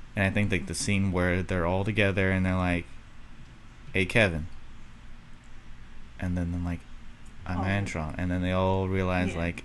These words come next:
Speaker 1: "I had to lie on you."
Speaker 2: Yeah. That, I just got chills again.
Speaker 1: Yeah.
Speaker 2: Um, <laughs> I feel so bad, like, this whole thing. If you, if you don't cry while watching this,
Speaker 1: Mm-hmm.
Speaker 2: I don't know what the hell is wrong with you.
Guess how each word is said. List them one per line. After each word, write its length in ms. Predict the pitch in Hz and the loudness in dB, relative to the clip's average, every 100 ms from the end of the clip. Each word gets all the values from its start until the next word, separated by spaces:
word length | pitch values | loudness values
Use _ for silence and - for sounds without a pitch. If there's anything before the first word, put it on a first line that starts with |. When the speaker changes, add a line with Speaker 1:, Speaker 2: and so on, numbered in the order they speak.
| - - - | -14 -12 -6
Speaker 1:
"I 60 | |
had 140 | 82 80 | -4 -4
to 60 | |
lie 240 | 76 78 80 | -2 0 0
on 160 | 78 | -2
you." 140 | 80 85 - - 214 | -4 -6 -8 -10 -8
Speaker 2:
Yeah. 320 | 220 - 196 - - - 208 | -8 -8 -10 -12 -10 -8 0
That, 320 | 190 180 - - - - - - - - - - - | 0 0 -10 -12 -14 -12 -10 -2 -2 -2 -6 -12 -6
I 80 | 208 | -6
just 140 | 202 | -6
got 140 | 185 | -8
chills 260 | - 190 185 | -6 -4 -4
again. 280 | 180 175 190 - - | -6 -6 -6 -4 0
Speaker 1:
Yeah. 260 | 104 92 262 | 2 6 6
Speaker 2:
Um, 140 | 269 - - - - | 4 -2 -6 -8 -10
<laughs> 360 | - - - | -8 -6 0
I 60 | 254 | 2
feel 140 | 311 349 | 4 2
so 260 | 349 339 247 | 4 2 4
bad, 420 | 233 330 339 220 | 6 8 6 4
like, 200 | 226 240 | -2 -2
this 180 | 262 - | -6 0
whole 300 | 254 262 262 | 0 2 -2
thing. 260 | 247 233 208 | -2 -2 -2
If 160 | 254 | 2
you, 360 | 285 381 381 381 - - - | 6 6 6 2 -10 -8 -4
if 160 | 220 240 | -2 2
you 180 | 349 254 | 2 4
don't 280 | 262 262 | 4 2
cry 500 | - 220 196 202 208 | 0 2 2 4 0
while 320 | 208 202 196 196 | 0 2 2 2
watching 500 | 202 202 226 214 214 | 0 0 -4 -4 -2
this, 460 | 226 254 - - - | -4 -6 -6 -8 -4
Speaker 1:
Mm-hmm. 280 | 90 87 80 78 - - - | -2 0 -2 -4 -6 -4 4
Speaker 2:
I 60 | |
don't 180 | 254 277 | 4 4
know 100 | 226 | 0
what 220 | 202 202 233 | 0 0 -2
the 80 | |
hell 220 | 214 196 190 | -2 -2 -2
is 100 | 190 | -4
wrong 220 | 180 175 - | -8 -8 -8
with 160 | 190 156 | -6 -8
you. 140 | 127 | -10